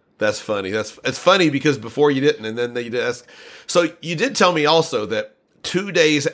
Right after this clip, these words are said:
after you saw Iron Maiden, you went to a concert and saw David Lee Roth and Poison with your girlfriend at the time.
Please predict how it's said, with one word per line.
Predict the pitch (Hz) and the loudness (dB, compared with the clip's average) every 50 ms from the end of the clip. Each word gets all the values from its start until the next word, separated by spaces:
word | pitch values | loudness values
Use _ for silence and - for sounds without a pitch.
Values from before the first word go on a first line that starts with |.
| - | -2
after | 131 139 160 175 180 175 - - 131 | 0 2 2 2 2 0 -2 -6 -6
you | 120 101 107 110 | -4 -6 -8 -8
saw | - - 120 107 98 95 95 | -6 -4 -4 -4 -2 -4 -4
Iron | 92 98 98 98 98 95 95 98 | -4 -2 -2 -2 -4 -4 -6 -6
Maiden, | 98 95 92 92 95 104 120 127 _ _ _ _ _ _ _ | -6 -6 -6 -6 -8 -10 -14 -16 _ _ _ _ _ _ _
you | - 110 127 | -2 2 2
went | 127 139 143 139 | 4 4 2 2
to | - 135 123 | 0 0 0
a | 113 | 0
concert | - 131 131 131 127 123 135 131 123 - | 2 2 0 0 0 0 0 -2 0 0
and | 110 117 117 | -2 -2 -2
saw | - - 117 110 110 | 0 0 0 0 0
David | 104 120 120 127 131 123 | 2 2 2 2 2 -2
Lee | 123 127 123 | -2 -4 -2
Roth | 117 120 113 113 - | 0 0 0 0 0
and | 110 90 - | -4 -6 -6
Poison | - - 160 175 180 170 143 113 117 110 113 | -4 0 2 4 4 4 4 2 0 -4 -4
with | 113 113 - 98 | -4 -6 -6 -6
your | 101 90 | -8 -6
girlfriend | 87 - 143 151 143 143 - 107 98 | -2 2 2 2 2 2 0 -2 -2
at | 95 - | -4 -6
the | - | -8
time. | - - 95 92 92 92 95 | -8 -8 -6 -4 -4 -6 -8